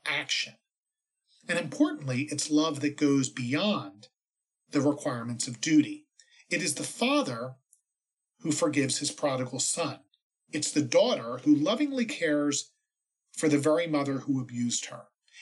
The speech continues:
It is the elderly spouse who does not leave his wife's side,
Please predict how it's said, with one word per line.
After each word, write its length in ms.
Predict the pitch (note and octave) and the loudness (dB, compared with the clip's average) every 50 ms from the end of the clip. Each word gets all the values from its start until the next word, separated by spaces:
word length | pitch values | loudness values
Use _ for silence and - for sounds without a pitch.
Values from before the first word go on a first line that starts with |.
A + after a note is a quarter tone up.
| - | -4
It 120 | - E3+ D3+ | -2 0 2
is 100 | D3+ C#3+ | 2 0
the 180 | - D3+ D3 - | -2 -4 -10 -6
elderly 500 | - E3 F#3+ G#3+ G#3 B3 B3+ A#3 A#3 A3 | -2 -2 -2 0 0 -2 -2 0 -2 -2
spouse 480 | - - - - D#3 C#3+ C#3 C#3 B2+ - | -2 -2 -2 -2 -2 -2 -2 -2 -2 -4
who 80 | - | -4
does 300 | B2+ B2 E3 F#3+ G#3 G#3+ | -2 0 2 2 2 2
not 200 | C4 B3+ G#3+ - | 0 -4 -2 0
leave 200 | - D3+ C#3+ C3 | 2 4 4 2
his 200 | - C3+ C3+ - | 2 -4 -6 -6
wife's 280 | A#2+ A#2+ A2+ A2+ - - | -6 -10 -8 -6 -4 -4
side, 420 | - E3+ D#3+ D#3+ D#3+ D#3+ D#3 D3+ | -2 -2 -2 -2 -2 -2 -2 -2